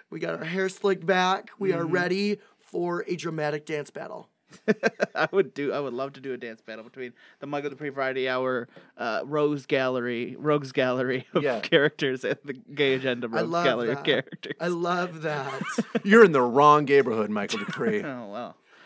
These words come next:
Speaker 1: I don't know how I'm gonna deal with that because I feel like I would be on both sides
Speaker 3: Yeah.
Speaker 1: of the dance battle.
Speaker 2: Mm-hmm.
Speaker 1: I'm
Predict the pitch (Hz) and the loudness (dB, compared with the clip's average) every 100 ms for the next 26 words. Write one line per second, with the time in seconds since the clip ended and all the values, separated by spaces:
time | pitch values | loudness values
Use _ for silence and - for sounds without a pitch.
0 | - 170 208 202 190 175 170 165 156 156 | -10 -2 -2 0 -2 -2 -4 -6 -6 -6
1 | 151 151 147 147 147 151 147 - 160 156 | -6 -10 -12 -14 -10 -10 -10 -8 -8 -6
2 | 151 147 151 147 151 143 151 - 170 175 | -6 -6 -8 -8 -10 -12 -12 -8 -6 -4
3 | 190 143 180 180 196 196 190 185 208 202 | -4 -4 -4 -2 2 2 2 -6 -4 -2
4 | 214 214 160 151 160 170 165 | -2 -4 -8 -14 -14 -16 -16